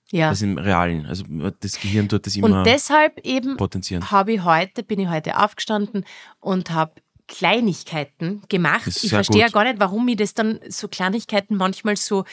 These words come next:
Speaker 1: so eine Hürde ist, es zu, zu tun oder zu bewältigen. Ähm, oder ich ver-, ja, verstehe manchmal nicht, einfach nur kleine Dinge ausräumen und, und, äh, irgendwie Ordnung wieder
Speaker 2: Ja.
Speaker 1: reinbringen oder, weiß ich nicht, Schultasche kurz aussaugen
Speaker 2: Ja, aber das
Speaker 1: und
Speaker 2: ist ja po-, das ist ja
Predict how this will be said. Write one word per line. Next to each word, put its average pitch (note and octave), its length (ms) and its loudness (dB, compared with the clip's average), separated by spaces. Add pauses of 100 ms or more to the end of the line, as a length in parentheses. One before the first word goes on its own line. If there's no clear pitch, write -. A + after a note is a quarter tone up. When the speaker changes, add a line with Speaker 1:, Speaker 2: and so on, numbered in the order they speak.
(140)
Speaker 1:
so - 160 0
eine E3 140 2
Hürde A#3 420 4 (180)
ist, A3 340 -2
es F#3+ 200 -6
zu, F#3 480 -2
zu - 220 -8
tun C4 320 0
oder F3+ 160 0
zu F3+ 140 -8
bewältigen. F3+ 680 -2 (340)
Ähm, F#3 340 -2
oder F3 520 -2 (320)
ich - 120 -18
ver-, - 160 -12
ja, E3+ 140 0
verstehe F#3 320 -2
manchmal D3+ 300 -2
nicht, E3 120 -2
einfach E3 200 -6
nur F3+ 120 0 (160)
kleine E3+ 260 -6
Dinge F#3 380 -2
ausräumen D3+ 800 -2
und, F3+ 300 -4
und, F3 420 -4
äh, E3 280 -2
irgendwie F3 320 -4
Ordnung F3+ 560 0 (300)
wieder E3+ 160 4
Speaker 2:
Ja. G2+ 80 6
Speaker 1:
reinbringen F3+ 680 2
oder, E3+ 500 2
weiß E3 160 0
ich F3+ 80 -2
nicht, E3 560 -4
Schultasche F#3 600 -2
kurz - 300 -4
aussaugen D#3+ 420 0
Speaker 2:
Ja, A2+ 60 6
aber A2+ 80 2
das A#2 160 2
Speaker 1:
und - 60 0
Speaker 2:
ist - 80 2
ja B2 60 4
po-, A#2 180 2
das G#2 120 -4
ist A2+ 140 0
ja A#2+ 180 6